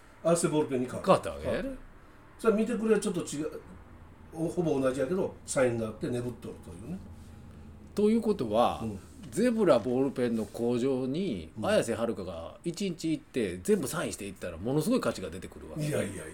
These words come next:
Speaker 2: それは違う。
Speaker 1: そうなったら、
Speaker 2: あ、下がるか。
Speaker 1: 需要と供給の関係やからね。
Speaker 2: あ、なるほど。数が出過ぎたらいかん。
Speaker 1: そうそうそうそう。
Speaker 2: あ、あ、なるほど。経済ってそういうことね。
Speaker 1: そういうことやね。うん。
Speaker 2: 経済ってそういうことじゃね。
Speaker 1: そうよ。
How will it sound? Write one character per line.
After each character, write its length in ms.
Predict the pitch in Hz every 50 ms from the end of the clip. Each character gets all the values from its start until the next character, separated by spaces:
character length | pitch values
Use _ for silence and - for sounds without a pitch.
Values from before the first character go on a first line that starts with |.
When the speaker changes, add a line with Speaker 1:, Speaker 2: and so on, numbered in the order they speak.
| -
Speaker 2:
そ 120 | - - 269
れ 60 | 269
は 60 | 247
違 20 | -
う。 20 |
Speaker 1:
そ 80 | - 202
う 40 | 196
な 120 | 196 190
っ 100 | - -
た 80 | - 220
ら、 180 | 190 151 - - - - -
Speaker 2:
あ、 180 | - 185 - - - - - - - - - -
下 180 | - - 262 208
が 100 | 175 175
る 80 | 233
か。 240 | 190 202 139 - - 170
Speaker 1:
需 160 | 151 165 180
要 120 | 185 185
と 80 | 185 196
供 160 | 165 190 190 185
給 80 | 180
の 60 | 170
関 220 | - - - - -
係 60 | -
や 80 | 175 -
か 60 | 180
ら 60 | 180
ね。 40 | - -
Speaker 2:
あ、 40 | 208
な 80 | 220 208
る 60 | 190
ほ 60 | 185
ど。 180 | 143 135 104 - -
数 260 | - - 226 240 226 240
が 120 | 240 247
出 120 | 226 262
過 120 | 240 226 240
ぎ 120 | 214 208
た 120 | - 254 214
ら 80 | 156
い 80 | - 123
か 160 | - - -
ん。 60 | 165
Speaker 1:
そ 20 | 151
う 0 |
そ 120 | 156 156
う 20 | 147
そ 40 | 135
う 20 |
そ 100 | 123 156 160
う。 100 | 113 101 - - - - - - - - -
Speaker 2:
あ、 60 | 214
あ、 40 | 254
な 120 | 277 269
る 60 | 240
ほ 100 | 233 226
ど。 220 | 196 170 120 101 - - -
経 220 | - - 277 285
済 160 | 240 214 156 151
っ 20 |
て 80 | 156 135
そ 120 | 117 127
う 20 |
い 40 | 123
う 20 | 120
こ 80 | 156 156
と 80 | -
ね。 60 | -
Speaker 1:
そ 60 | - 139
う 40 |
い 80 | 139 135
う 20 |
こ 80 | 131 139
と 120 | 120 120
や 80 | 117 131
ね。 140 | 151 190 220 - - - - - - - - - - - - - -
う 40 | 139
ん。 200 | 123 113 101 92 90 - - - - - - - - - - - - - - - - - -
Speaker 2:
経 340 | - - 254 262 247 226 180
済 240 | 123 127 107 104
っ 20 | 101
て 120 | - -
そ 140 | 95 - 92
う 40 | 82
い 20 |
う 40 | 80
こ 80 | - 95
と 100 | 92 -
じ 60 | -
ゃ 40 | -
ね。 60 | -
Speaker 1:
そ 120 | - - 117
う 40 |
よ。 220 | 107 101 107 -